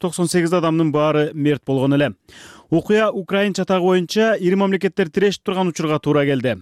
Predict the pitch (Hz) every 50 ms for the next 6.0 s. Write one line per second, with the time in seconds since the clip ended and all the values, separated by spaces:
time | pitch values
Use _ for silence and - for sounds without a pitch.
0 | - _ - 139 120 143 151 - - - 170 143 - 180 180 170 160 143 165 165
1 | 165 156 - - 139 - 160 160 170 190 208 208 214 202 - - - - - _
2 | _ 123 147 170 175 190 202 214 220 208 170 196 202 180 185 - - 185 180 180
3 | 170 - 175 175 180 185 175 - - - - 156 - - 196 185 - - 202 208
4 | 202 196 165 - 202 202 208 190 - - _ _ _ _ _ 147 160 175 190 202
5 | 160 - 170 160 160 156 151 139 139 135 - - 143 135 - - 160 151 120